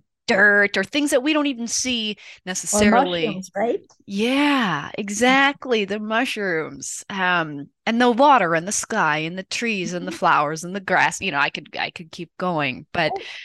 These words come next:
Speaker 1: the, the, the building relationships amongst one another, and that extends beyond our sisters and, and brothers to,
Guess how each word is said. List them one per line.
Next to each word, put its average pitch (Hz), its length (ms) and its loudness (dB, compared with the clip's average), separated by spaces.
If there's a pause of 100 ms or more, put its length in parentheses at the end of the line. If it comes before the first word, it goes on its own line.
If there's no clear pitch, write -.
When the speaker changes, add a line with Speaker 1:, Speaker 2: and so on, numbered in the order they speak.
(360)
Speaker 1:
the, 185 160 2 (140)
the, 180 360 2 (200)
the 180 100 -2
building 226 460 4
relationships 196 640 -2
amongst 170 600 -6
one 170 160 -4
another, 175 680 -2 (180)
and 156 140 -12
that 156 140 -2
extends 185 640 -6
beyond 170 840 -6 (140)
our 165 140 -2
sisters 175 520 -4
and, 165 300 -4
and 175 240 -8
brothers 160 640 0
to, 160 560 -4